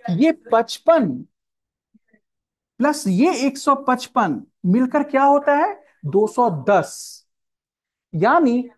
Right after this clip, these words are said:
ट्वेंटीथ टर्म कौन सा होता है? ट्वेंटीथ टर्म कौन सा होता है, जरा बताओ? टी होता है। यानी लास्ट वाला टी जो है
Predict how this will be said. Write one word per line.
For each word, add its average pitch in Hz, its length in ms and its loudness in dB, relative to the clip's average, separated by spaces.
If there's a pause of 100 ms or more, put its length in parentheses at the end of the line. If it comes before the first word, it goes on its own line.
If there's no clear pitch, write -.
(180)
ट्वेंटीथ 269 560 2 (100)
टर्म 175 280 0 (120)
कौन 285 220 0
सा 294 160 0
होता 285 300 2
है? 330 120 2
ट्वेंटीथ 269 680 -4
टर्म 254 200 0
कौन 247 260 -2
सा 285 120 -2
होता 277 220 0
है, 269 60 0
जरा 269 220 0
बताओ? 269 340 -2 (1400)
टी 269 220 2
होता 156 380 -2
है। - 180 -10 (1000)
यानी 202 260 0
लास्ट 254 480 2
वाला 262 220 2
टी 254 300 -2
जो 214 160 2
है 233 200 2